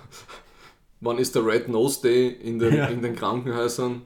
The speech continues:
Speaker 2: Richtig, ja.
Speaker 1: Ja.
Speaker 2: Bitte die Ärzte nicht vom Fahrrad fangen, wenn
Speaker 1: Ja.
Speaker 2: sie mit der roten Nase fahren.
Speaker 1: Was ist ein legitimes Ma-, äh, Maskottchen, was nicht?
Speaker 2: Ja, ja, genau. Aber finde ich eh gut, immerhin da sind wir noch so weit, dass wir das als lächerlich empfinden, oder? Also Gott sei Dank, also solange die noch nicht mehr,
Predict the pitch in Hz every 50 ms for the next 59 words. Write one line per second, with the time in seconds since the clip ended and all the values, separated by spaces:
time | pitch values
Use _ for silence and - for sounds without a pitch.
0 | - - 123 113 - - - 98 98 110 107 107 107 104 107 107 120 - 127 120
1 | 117 117 117 - - - 107 113 107 - - 120 104 - 101 101 101 - - -
2 | 110 107 107 113 113 110 107 107 110 110 95 - - 95 95 104 98 - 104 92
3 | 90 90 90 101 92 - 101 101 117 113 92 113 104 95 - - - - - 117
4 | 117 117 113 - - - _ _ _ _ _ _ _ _ _ _ _ _ _ _
5 | _ _ _ _ - 117 107 98 90 104 101 98 101 110 - _ _ _ _ _
6 | _ _ _ _ _ _ _ _ - 110 107 - - - 113 95 - - - 98
7 | 98 95 95 98 92 - - 104 104 - 104 98 98 - - - 104 101 101 -
8 | - _ _ _ _ _ - - 107 104 104 98 98 - - - - - - -
9 | - - - _ - _ _ _ _ - - 170 - - 120 151 151 - 196 185
10 | 180 190 185 - 147 139 156 175 180 170 170 - - 135 143 151 - 170 156 151
11 | 143 147 143 151 123 123 131 135 - 139 131 135 127 113 120 117 - 131 117 101
12 | 113 110 110 117 113 113 101 110 98 101 - 107 107 95 104 104 110 120 123 120
13 | 110 104 107 107 104 92 - 110 98 - 104 101 95 95 90 - 104 98 101 101
14 | 107 104 107 104 110 110 110 110 107 98 110 110 107 107 110 110 110